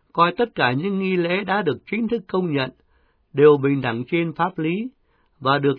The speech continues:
tôn trọng như nhau, lại muốn các nghi lễ ấy được duy trì trong tương lai và được cổ vũ bằng mọi cách. Thánh cộng đồng này cũng ước mong, nơi nào cần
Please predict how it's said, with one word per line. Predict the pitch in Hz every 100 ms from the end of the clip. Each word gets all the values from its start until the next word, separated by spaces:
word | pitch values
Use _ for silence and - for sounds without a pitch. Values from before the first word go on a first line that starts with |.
| -
tôn | 185 180 147
trọng | 143 -
như | 151 165
nhau, | 151 151 151 143 _ _ _ _ _ _ _ _
lại | 139 151 143
muốn | 156 220
các | 226 226
nghi | 196 202
lễ | 175 185 -
ấy | 175 226 269 _ _ -
được | 143 131
duy | 196 202 -
trì | 127 120
trong | 170 170
tương | 165 165 160
lai | 147 151 151 143 _ _ _ _
và | 135 139
được | 135 135
cổ | 131 127 120
vũ | 135 196
bằng | 151 135
mọi | 123 131
cách. | - 214 - _ _ _ _ _ _ _ _ _ _ _
Thánh | - 226
cộng | 214 202 185
đồng | 151 147
này | 143 135
cũng | 165 233
ước | 226 226 170
mong, | 170 175 170 - _ _ _ _ 170
nơi | 185 185
nào | 147 123 110
cần | 135 120